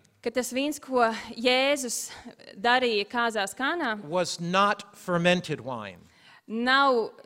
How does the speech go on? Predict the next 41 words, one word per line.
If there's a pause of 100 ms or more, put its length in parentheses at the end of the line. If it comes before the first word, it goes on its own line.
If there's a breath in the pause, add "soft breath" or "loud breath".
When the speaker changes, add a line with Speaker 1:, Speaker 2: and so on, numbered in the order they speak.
Speaker 1:
šis
noturētais
ar
fermentiem,
jau
kam
ir
grādi (140)
vīns. (120)
Speaker 2:
It
was
the
pure
juice
of
the
grape. (360 soft breath)
Speaker 1:
Vīnogu
sula. (140)
Speaker 2:
We
can
show
that
from
the
Bible. (100)
Speaker 1:
Mēs
to
varam
parādīt
ar
Bībeles
palīdzību.
Speaker 2:
Let
me
show
you
that. (600 soft breath)
Speaker 1:
Paskatīsimies.
Speaker 2:
Verse
one.